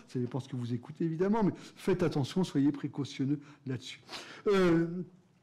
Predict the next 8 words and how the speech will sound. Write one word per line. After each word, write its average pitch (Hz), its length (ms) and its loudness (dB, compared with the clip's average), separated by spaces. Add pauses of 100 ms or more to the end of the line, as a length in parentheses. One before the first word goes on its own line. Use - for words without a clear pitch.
(140)
de 170 160 4
fait, 233 240 2
dans 180 120 6
notre 175 260 4
pays, 202 560 4 (720)
l'historiographie 190 1200 6
prend 190 200 0
souvent, 196 840 2